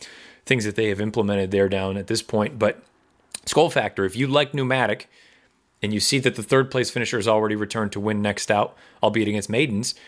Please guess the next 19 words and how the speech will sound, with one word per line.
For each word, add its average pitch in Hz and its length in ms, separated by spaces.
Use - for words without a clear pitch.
you 120 180
kinda 117 220
have 123 220
to 104 240
consider 104 420
a - 20
horse 98 220
like 92 80
Skull 117 240
Factor 87 420
as 85 100
well, 101 280
that 82 240
potentially 101 400
that's 107 160
one 90 140
that 90 80
could 87 120
break 92 280